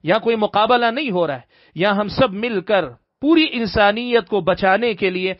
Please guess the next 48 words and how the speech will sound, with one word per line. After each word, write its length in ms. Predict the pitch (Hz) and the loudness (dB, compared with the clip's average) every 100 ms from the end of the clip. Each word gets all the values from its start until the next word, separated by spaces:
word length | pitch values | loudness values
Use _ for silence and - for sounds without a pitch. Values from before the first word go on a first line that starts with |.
| _ 165 | _ -8
ایک 180 | 165 | -6
بیماری 400 | 143 175 190 202 | -4 -2 0 -2
کا 140 | 202 190 | -2 -2
مقابلہ 500 | 170 - 165 196 220 214 | -2 0 2 4 2 2
کر 140 | 254 247 | 2 2
رہے 100 | 277 | -2
ہیں۔ 80 | 285 - _ | -4 -14 _
اس 180 | 175 - | -8 -4
حقیقت 420 | 190 240 226 214 | -4 -2 -2 -2
کو 80 | 208 | -2
ہرگز، 420 | 180 214 180 160 | 0 0 -2 -4
ہرگز 340 | 175 185 240 208 | -4 -4 -8 -2
نہ 80 | |
بھولیں 360 | 277 277 262 247 - - | 0 2 2 2 0 -8
اور 120 | 196 208 | -4 -2
اس 140 | 175 | 0
بات 240 | 202 196 | 0 0
کو 120 | 202 196 | -2 -6
یاد 340 | 175 196 233 | 2 4 4
رکھتے 420 | 220 233 - 311 | 2 -2 -4 -4
ہوئے 340 | 247 214 208 208 _ _ - | -4 -2 -4 -6 _ _ -2
آپ 260 | 190 196 | 0 0
وہی 300 | 185 196 277 | -2 -2 0
کریں 340 | 233 247 277 302 _ _ | 0 -2 -2 -6 _ _
جو 100 | 165 | -4
ایک 100 | 208 - | -4 -2
اچھے 340 | 226 - 247 | -4 -2 -4
سمجھدار 480 | - 196 196 214 202 | -2 -2 0 2 2
شہری 340 | - 202 214 | 2 -2 0
ہونے 280 | 185 202 208 | 0 0 -4
کے 140 | 196 | -4
حساب 280 | 180 190 180 | -4 -2 -2
سے 100 | 196 | 0
آپ 220 | 175 175 | 0 0
کو 120 | 180 165 | -2 -2
کرنا 420 | 175 165 226 175 | -2 -2 -2 -2
ہے۔ 160 | 165 170 _ _ - | -6 -10 _ _ -6
ہم 100 | 175 | -2
یہ 100 | 196 | 0
کہنا 360 | 240 262 254 | 2 2 2
چاہ 240 | 202 196 165 | 2 2 0
رہے 80 | 147 | -2
ہیں، 80 | 135 _ _ | -8 _ _
اگر 200 | 156 185 | -2 0
یہ 140 | 190 185 | -2 -2
تہذیبی 420 | 208 185 220 220 | -2 -2 -4 -4
شناخت 520 | 214 226 226 240 - | -2 0 2 2 2
ہے 60 | 247 | -4